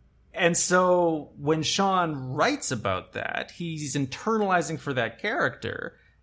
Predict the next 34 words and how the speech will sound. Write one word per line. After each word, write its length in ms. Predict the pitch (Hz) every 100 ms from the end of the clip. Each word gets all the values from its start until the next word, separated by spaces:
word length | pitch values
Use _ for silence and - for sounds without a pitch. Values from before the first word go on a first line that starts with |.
| _ _ -
and 80 |
it 100 | 226 220
kind 280 | 185 214
of 60 | 185
becomes 640 | 180 - 151 147 131 - _ _ _ _
just 260 | - 139 -
a 40 |
sad 520 | - - 185 196 131
piece. 540 | - 117 - - - - _ _ _
You 80 | -
kind 260 | 143 175 170
of 60 |
just, 240 | 139 165 - -
you 160 | 175 175
lose 260 | 277 240
the 80 | 185
humor. 420 | 156 247 123 60 110
Like, 220 | 156 143
and 200 | 180 175 175
that 120 | 208
doesn't 240 | 196 160 151
mean 360 | 156 147 135 - - - _
has 280 | - 147 -
to 80 | 143
be 140 | 143
a 40 |
jokey 400 | 131 139 127 123
song, 400 | 104 175 170 110 107
but 220 | 131 104
I 160 | 143
just 220 | 151 185 -
found 240 | 185 165
it 80 | 147
f-, 720 | - - - - - -